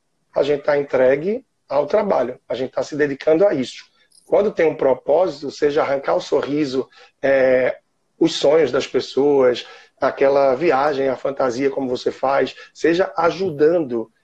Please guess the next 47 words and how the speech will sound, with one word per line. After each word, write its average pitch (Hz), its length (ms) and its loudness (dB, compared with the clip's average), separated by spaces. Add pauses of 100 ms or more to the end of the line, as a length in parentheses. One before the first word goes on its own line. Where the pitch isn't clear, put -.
(140)
a 139 320 -2 (300)
sair 143 400 0
do 165 100 -2
buraco, 131 560 0
a 131 60 -2
começar 156 420 -2
a 170 60 -4
poupar, 143 640 0
ou 135 60 2
começar 160 420 -4
a 226 100 2
investir 156 580 -2
com 160 160 -4
toda 214 280 0
essa - 180 -2
organização 160 580 0
e 131 40 -4
planejamento, 143 680 0 (240)
realizar 151 460 2
sonhos 151 420 2
e 143 40 2
objetivos 135 440 0
de 127 100 -6
vida, 139 300 -4
como 139 160 -4
eu 135 60 -4
procuro 139 340 -2
fazer 131 300 -2
no 123 100 -6
dia 120 140 -4
a 113 40 -8
dia, 160 320 -2 (460)
isso 156 300 -2
nos 214 320 2
realiza 156 440 2
também. 120 320 -6 (400)
E 196 60 2
é 185 60 4
muito 196 260 0
bom. 165 320 0 (400)
Só - 220 -2
que 196 440 -4
não 196 280 2
é 247 40 0
fácil 156 500 -4
encontrar 185 460 -2
isso. - 360 -8